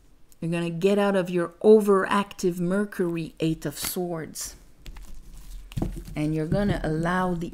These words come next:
Empress. Empress. You're gonna allow Venus. Maybe Jupiter is gonna send you that, you know, lightning bolt, uh,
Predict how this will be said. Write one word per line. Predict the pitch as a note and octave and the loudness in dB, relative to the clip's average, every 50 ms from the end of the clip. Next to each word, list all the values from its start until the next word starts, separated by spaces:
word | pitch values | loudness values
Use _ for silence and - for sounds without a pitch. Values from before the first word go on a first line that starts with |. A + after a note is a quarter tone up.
| - | -6
Empress. | - D#3 D#3+ E3 E3 E3 - - - - - - - - - - _ _ _ _ _ _ _ _ _ - - - _ _ _ _ - - - - - - - - - - _ - - - - - - - - - - - - - _ _ _ _ - _ _ _ - - - _ _ - - - - - - - - - | -4 -2 -2 -2 -2 -4 -8 -12 -12 -10 -12 -12 -12 -12 -14 -16 _ _ _ _ _ _ _ _ _ -20 -20 -20 _ _ _ _ -18 -18 -18 -18 -16 -12 -10 -10 -10 -12 _ -20 -18 -16 -16 -18 -18 -20 -20 -20 -20 -20 -20 -20 _ _ _ _ -20 _ _ _ -20 -20 -20 _ _ -10 -10 -10 -10 -10 -16 -14 -8 -4
Empress. | F#3 E3+ D#3+ D3 - - - - - - - - - - - _ - | -2 -2 -2 -2 -4 -8 -10 -10 -10 -10 -12 -12 -12 -16 -20 _ -12
You're | C4 G#3+ G3 | -10 -6 -4
gonna | G3 F#3+ F3+ F3 E3+ | -2 -2 -2 -2 0
allow | E3+ F3 F#3 F#3+ F#3+ F#3+ F#3 | 0 0 0 2 2 0 0
Venus. | F3+ F#3 E3 F3 F3 F#3 F#3 F#3 F3+ F3+ - - - - - - - - - - _ _ _ _ _ - - - - - - _ - | -2 -6 -6 -4 -2 0 0 0 0 -2 -4 -6 -8 -8 -8 -8 -10 -12 -16 -20 _ _ _ _ _ -20 -20 -20 -20 -20 -20 _ 0
Maybe | A3 B3 A#3+ A3+ A3 F#3+ | 2 2 2 2 2 0
Jupiter | E3+ E3+ G3 F#3+ G#3+ G#3+ - G3 - - - D#3 | -2 0 0 0 0 0 -2 -4 -2 -2 -2 0
is | D#3 D#3 F3 | 0 -2 -4
gonna | F3+ E3+ E3 E3 E3 | -4 -4 -4 -4 -4
send | - - - E3 D#3 E3 E3 E3 E3 | -4 -4 -4 -2 -2 -2 -2 -4 -2
you | E3 D#3+ D#3 | -2 -2 -2
that, | D#3+ D3 C#3+ C#3+ - - - - _ _ _ - - - _ _ _ _ - - - - | 0 -2 -2 -4 -8 -14 -20 -20 _ _ _ -20 -20 -20 _ _ _ _ -14 -14 -8 -4
you | B2+ B2+ B2+ | 0 2 2
know, | D3 C#3+ C#3 C#3 - - - - _ _ _ - - | 2 2 0 -2 -6 -10 -14 -16 _ _ _ -10 -4
lightning | - E3+ D#3+ D#3 D#3 D#3+ D#3 - E3 D#3+ D#3+ D#3+ D#3+ | -2 2 2 4 2 2 0 -2 -2 -2 0 0 -2
bolt, | D#3 D#3 E3 C#3 C3 F2+ G2 - - - - - - - - - - - - - - - - - - - - - - - - - | 0 2 4 4 4 2 0 -4 -8 -10 -10 -10 -14 -18 -18 -18 -20 -20 -18 -16 -16 -12 -12 -12 -8 -6 -6 -6 -6 -8 -6 -4
uh, | D#3 D3 C#3 C#3+ B2 | -4 -4 -4 -4 -6